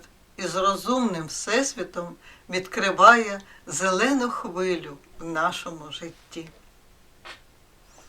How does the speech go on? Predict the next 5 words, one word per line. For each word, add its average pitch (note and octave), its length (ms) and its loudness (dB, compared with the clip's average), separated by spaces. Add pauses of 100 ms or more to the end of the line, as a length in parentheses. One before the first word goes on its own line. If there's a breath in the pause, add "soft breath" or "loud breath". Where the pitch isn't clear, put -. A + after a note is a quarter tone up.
Ми F#3+ 160 -2
буквально G3 640 4
починаємо G3 680 0
творити F#3 640 -2
реальність G3 680 2